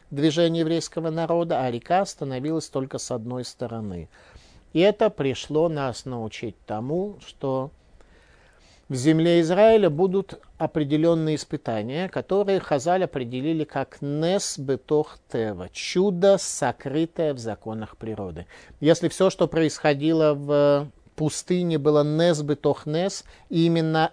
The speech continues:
это увидела и постигла Рахав, то чудо, которое будет здесь, э, оно в земле Израиля «нес бетох тева», то есть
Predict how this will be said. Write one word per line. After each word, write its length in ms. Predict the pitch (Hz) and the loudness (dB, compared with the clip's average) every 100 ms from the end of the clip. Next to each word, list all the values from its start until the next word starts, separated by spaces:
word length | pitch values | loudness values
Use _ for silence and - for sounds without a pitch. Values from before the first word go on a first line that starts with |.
| - | 2
это 480 | 196 214 214 - 190 | 8 8 8 6 4
увидела 720 | 185 151 143 190 160 170 165 | 4 2 2 -2 2 4 4
и 160 | 165 147 | 2 0
постигла 720 | - 131 - - 117 120 117 | 0 -2 -4 -8 -4 -2 -2
Рахав, 580 | 117 - 160 175 190 208 _ _ _ _ _ | -2 -4 2 4 4 -4 _ _ _ _ _
то 480 | - 139 139 131 127 - | 0 4 4 2 0 -6
чудо, 440 | - - 202 185 | -8 -2 0 0
которое 800 | - 135 - 131 131 127 127 123 | 0 -2 -4 -4 -2 -2 -2 -2
будет 400 | 120 120 120 120 | -4 -6 -6 -6
здесь, 560 | 120 139 160 196 - - | -8 -4 -2 -2 -4 -6
э, 420 | 185 185 180 185 | -2 -2 -2 -4
оно 500 | 143 139 147 160 170 - _ _ _ _ _ _ _ - - - _ _ _ _ - | -6 -6 -4 -4 -4 -8 _ _ _ _ _ _ _ -20 -20 -20 _ _ _ _ -12
в 60 | |
земле 300 | 127 143 135 | -6 -2 0
Израиля 400 | 131 170 185 185 | 0 2 2 2
«нес 320 | 165 180 190 | 0 0 0
бетох 420 | 175 160 175 160 - | 0 -2 -2 -4 -4
тева», 340 | 151 123 113 | -4 -2 -4
то 200 | - 135 | -4 -4
есть 340 | 131 - - | -4 -6 -18